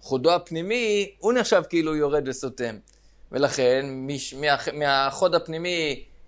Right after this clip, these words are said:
כלפי חוץ, ומתחת הקורה עצמה גם, נחשב כמו שאין מחיצה. לכן אסור לטלטל שם. וזה שמתיר, מר סבר, חודו החיצון של הקורה יורד וסותם. אז אם כן יוצא,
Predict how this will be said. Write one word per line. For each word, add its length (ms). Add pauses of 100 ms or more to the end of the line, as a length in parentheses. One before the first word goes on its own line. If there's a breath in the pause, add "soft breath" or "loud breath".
(320)
כלפי 380
חוץ, 500
ומתחת 540
הקורה 300
עצמה 360
גם, 360
נחשב 380
כמו 260
שאין 340
מחיצה. 380 (380)
לכן 200
אסור 200
לטלטל 400
שם. 200 (380 soft breath)
וזה 120
שמתיר, 580
מר 240
סבר, 440 (400 soft breath)
חודו 360
החיצון 720
של 120
הקורה 520
יורד 300
וסותם. 540 (880)
אז 160
אם 160
כן 180
יוצא, 360